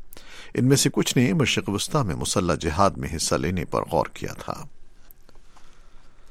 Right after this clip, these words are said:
امریکہ اور اس کے اتحادیوں نے دہشت گرد تنظیم داعش کو شکست دینے کے لیے اپنی کارروائیوں کو تیز کرنے پر اتفاق کیا ہے۔ بدھ کو پیرس میں مذاکرات کے بعد اتحاد نے کہا کہ داعش کے خلاف کام کرنے والے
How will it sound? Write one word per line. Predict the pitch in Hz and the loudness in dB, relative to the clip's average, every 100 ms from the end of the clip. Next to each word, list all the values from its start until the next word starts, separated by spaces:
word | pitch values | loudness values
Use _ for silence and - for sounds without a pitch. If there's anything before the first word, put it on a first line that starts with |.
| - - - | -16 -4 4
امریکہ | 123 143 170 | 6 8 8
اور | 190 | 8
اس | 151 - | 8 6
کے | 143 131 | 8 10
اتحادیوں | 117 - 117 139 160 135 | 8 6 6 6 6 2
نے | 64 62 50 65 85 | 0 -4 -4 -2 4
دہشت | 113 - 117 101 | 6 6 4 4
گرد | 123 123 107 110 | 4 4 0 -2
تنظیم | - 113 104 131 156 | 2 2 2 2 2
داعش | 120 113 117 | 8 8 8
کو | - | 4
شکست | 107 104 110 98 - | 0 2 2 2 2
دینے | 143 123 | 2 2
کے | 78 | 0
لیے | 67 69 | 0 0
اپنی | 67 - 82 | 0 0 2
کارروائیوں | 85 78 101 107 | 4 6 4 2
کو | 98 87 | 0 0
تیز | 98 85 - | 2 0 0
کرنے | 82 71 | -2 -2
پر | - 55 | -2 -4
اتفاق | - 104 - 57 | -2 0 4 2
کیا | - - 50 - | 0 -6 -4 -4
ہے۔ | - - - - - - - - - | -8 -12 -14 -16 -18 -18 -16 -16 0
بدھ | 123 - | 0 2
کو | |
پیرس | 127 139 156 - | 6 6 6 4
میں | 147 165 | 4 4
مذاکرات | 147 110 107 107 113 - | 4 6 8 8 6 6
کے | |
بعد | 92 101 | 6 6
اتحاد | 87 - 95 120 120 | 6 0 0 2 2
نے | 67 | 0
کہا | 73 78 87 | -2 0 0
کہ | - | 0
داعش | 67 87 95 - | 2 2 4 0
کے | - | -4
خلاف | 71 82 60 | -2 0 0
کام | - 69 64 | 0 -2 -2
کرنے | 78 76 | -4 2
والے | 98 120 | 4 6